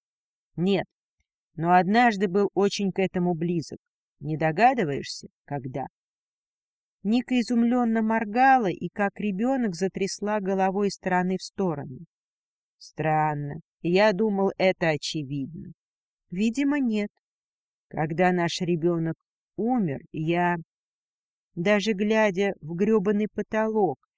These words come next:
говорить об этом было непросто. Всё равно, что признаться в собственной слабости. «Я первым делом подумал, что это я во всём виноват, мои гены. Я же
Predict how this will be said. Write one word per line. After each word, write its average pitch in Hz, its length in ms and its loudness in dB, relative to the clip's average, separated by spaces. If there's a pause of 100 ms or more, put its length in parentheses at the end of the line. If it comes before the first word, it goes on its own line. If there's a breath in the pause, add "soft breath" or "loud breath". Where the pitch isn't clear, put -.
(260)
говорить 170 640 0
об 170 260 -2
этом 214 400 0
было 175 280 -2
непросто. 170 800 -6 (480)
Всё - 280 -4
равно, 233 340 2
что 220 220 -2
признаться 220 680 -2
в - 60 -12
собственной 208 800 -4
слабости. 185 920 -6 (920)
«Я 156 180 0
первым 175 480 0
делом 170 380 0
подумал, 165 560 -2 (320)
что - 240 -4
это 175 220 2
я 196 280 6
во 143 120 2
всём 139 360 -6
виноват, 143 480 -4 (300)
мои 151 400 -2
гены. 151 560 -2 (520)
Я 151 440 2
же 139 320 -4